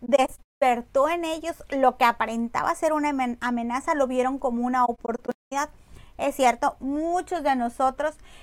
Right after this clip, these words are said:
este año de covid hemos visto una amenaza, hemos visto un, un no tengo trabajo, un no, pero hay muchas personas en las que ha despertado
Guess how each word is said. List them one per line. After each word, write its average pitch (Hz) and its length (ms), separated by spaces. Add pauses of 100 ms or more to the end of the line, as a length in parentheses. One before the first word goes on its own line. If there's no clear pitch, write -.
(180)
este 277 360
año 277 420
de 247 140
covid 285 560
hemos 285 460
visto 294 440
una 294 260
amenaza, 269 520 (460)
hemos 262 420
visto 247 840 (320)
un, 269 960 (680)
un 285 280
no 294 220
tengo 262 280
trabajo, 254 640
un 269 200
no, 269 160
pero 330 220
hay 330 80
muchas 370 340
personas 302 520
en 254 100
las 240 180
que 254 100
ha 240 60
despertado 277 840